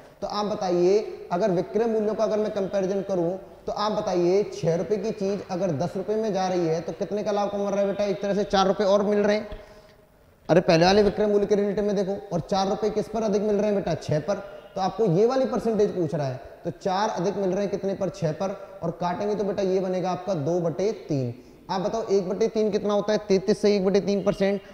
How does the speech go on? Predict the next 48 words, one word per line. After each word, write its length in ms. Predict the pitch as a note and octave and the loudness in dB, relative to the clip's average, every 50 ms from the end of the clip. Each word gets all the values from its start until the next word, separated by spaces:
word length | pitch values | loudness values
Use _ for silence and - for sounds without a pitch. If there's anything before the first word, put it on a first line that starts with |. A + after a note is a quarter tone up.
| - - | -6 0
और 100 | F3+ F3+ | 0 2
दो 220 | D#3 C#3 E3+ F#3+ G3+ | 2 4 4 4 6
से 120 | - B3 | 6 4
अगर 160 | A#3 G#3+ A#3 | 4 4 4
गुणा 200 | G#3 G3+ G3+ G3+ | 4 2 2 2
करेंगे 280 | G3 G3+ G3 G3 G3 G3+ | 2 2 2 4 2 2
तो 100 | F#3 G3 | 0 0
कितना 240 | - G#3 - F#3+ F#3+ | -4 -4 -6 -4 -4
आ 60 | F#3 | -2
जाएगा 160 | F#3 F3 F3+ | -2 -2 -2
बेटा? 180 | F3 F3 G3 F#3 - - | -2 -2 -4 -6 -8 -6
छियासठ 460 | - D#3+ D#3+ E3 D#3+ - A3 A3 - | -4 -2 -2 -2 -2 -4 -4 -6 -4
सही 260 | - F#3+ F3+ F3+ F#3 | -4 -2 0 0 0
दो 180 | D#3+ D3 E3 D#3+ | 0 -2 -2 -2
बटे 240 | D#3 D3+ D#3 F#3 F3 | -2 -2 -4 -6 -4
तीन 260 | - D#3 D3 C#3 A#2+ | -4 -4 -4 -2 -4
परसेंट। 360 | B2+ A#2 - - A2 G#2 G#2 - - - - - - | -4 -8 -8 -8 -8 -8 -10 -12 -16 -20 -18 -6 -2
बोलो, 140 | C#3+ F3 F#3+ | 0 0 0
clear 380 | F#3+ - G3 G3+ G#3+ G#3+ G3+ | 0 2 2 4 4 4 4
हुआ 160 | F#3+ F#3+ F#3 E3+ | 2 2 0 0
क्या? 220 | - F#3 F#3 F#3+ F#3+ - - - - - - - - - - - - - - - - - | -2 -4 -6 -6 -10 -12 -16 -18 -20 -20 -20 -20 -20 -20 -20 -20 -20 -20 -20 -20 -12 -6
समझ 220 | - F#3 F#3+ G#3 G#3 | -4 -2 0 0 0
आया 220 | G#3+ G3+ G3 F#3+ F3+ | 0 0 0 0 -2
क्या 200 | - F#3 F3 F3 - - - - - - | -2 -4 -6 -6 -8 -12 -14 -16 -10 -8
बेटा? 160 | C#3 D#3 G#3 G3+ | -6 -4 -4 -4
इस 180 | - G3+ - | -4 -6 -2
question 300 | - A3 G3+ - G#3+ A3 | -2 -2 -2 -2 -2 -4
का 80 | G3+ G#3 | -4 -2
answer 240 | G3+ G3 F3 G3+ F3 | -4 -4 -4 -4 -2
right 200 | F#3+ F#3+ F3+ E3+ | -2 -2 -2 -2
हो 60 | F3 | -2
जाएगा 200 | E3 E3+ D#3 D3 | -2 0 0 -2
B 200 | F3 D#3 D#3+ D#3+ | -2 0 0 0
option। 360 | D#3+ - - - D3 C3 B2 - - - - - - | -2 -2 -4 -6 -8 -8 -8 -10 -14 -20 -16 -10 -4
जबकि 340 | B2 F3 E3+ - - B3 - - | -2 -2 -2 -2 -2 -2 2 4
एक 180 | G3+ A3 F3+ | 4 4 6
बार 120 | G#3 A3 A3 | 6 6 6
वो 60 | A3+ A3 | 6 2
खोपड़ी 380 | - - F3 E3 D#3 G#3 A3 | 2 0 0 2 4 4 4
घूम 300 | F#3 D3+ C3 C#3 D#3 F3+ | 4 4 2 2 2 2
सकती 360 | F#3+ A3 A3 - - - G3+ | 2 2 0 0 -2 -2 0
है 60 | G3 G3 | 0 0
आपकी, 460 | F#3 F3+ F3+ - F3 E3 F3+ G3 F#3+ - - - - - | 0 0 -2 -2 -2 -2 -2 -2 -6 -10 -16 -20 -10 -6
मेरी 240 | D#3 D3+ E3+ G3 A3 G#3 | -2 0 0 0 0 0
भी 100 | A#3 A3+ | 0 0
घूम 220 | F#3 F#3 F#3 F3+ | 0 0 0 0
गई 160 | F#3+ F#3 F3 | 0 0 0
थी, 220 | - F3 D#3+ F3+ | 2 0 0 -2